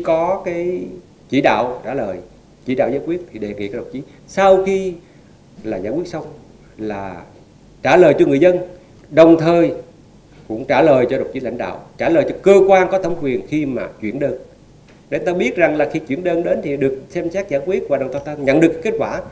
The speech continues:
ta biết rằng là cái, cái người được giao là trả lời rồi. Thưa các đồng chí, Tổng Bí thư nhắc đi nhắc lại và đồng chí trưởng ban nội chính với tư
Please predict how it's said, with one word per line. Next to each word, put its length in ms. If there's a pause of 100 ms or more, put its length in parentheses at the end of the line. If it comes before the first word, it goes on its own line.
(140)
ta 80
biết 220
rằng 240
là 200
cái, 340
cái 100
người 200
được 220
giao 320 (420)
là 200
trả 100
lời 160
rồi. 200 (460)
Thưa 200
các 60
đồng 200
chí, 240 (720)
Tổng 140
Bí 80
thư 300
nhắc 240
đi 280 (100)
nhắc 200
lại 260 (220)
và 100
đồng 180
chí 160
trưởng 220
ban 200
nội 200
chính 360
với 160
tư 60